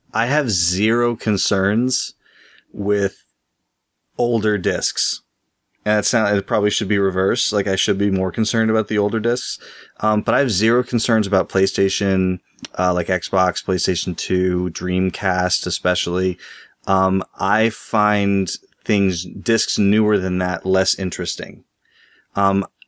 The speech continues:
I, so I don't know if that's, uh, exactly his question, uh, as far as, you know, like, concerns about collecting discs. Um,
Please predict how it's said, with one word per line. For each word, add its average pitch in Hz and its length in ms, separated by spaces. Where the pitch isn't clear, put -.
I, 98 140
so 107 120
I 107 40
don't 110 160
know 107 80
if 101 60
that's, - 340
uh, 98 140
exactly 95 460
his 92 140
question, 95 800
uh, 90 400
as 92 140
far 95 180
as, 90 120
you 95 60
know, 92 80
like, 92 140
concerns 101 480
about 92 220
collecting 98 500
discs. - 440
Um, 92 400